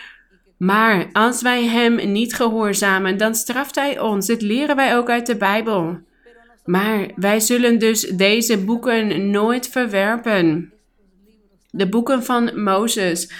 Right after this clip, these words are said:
want daaruit leren wij ook regels voor vandaag de dag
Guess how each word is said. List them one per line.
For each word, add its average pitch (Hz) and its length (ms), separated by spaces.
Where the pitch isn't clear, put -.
want 208 240
daaruit 254 420
leren 247 360
wij 233 260
ook 226 240
regels 233 580
voor 226 160
vandaag 208 520
de 202 120
dag 190 420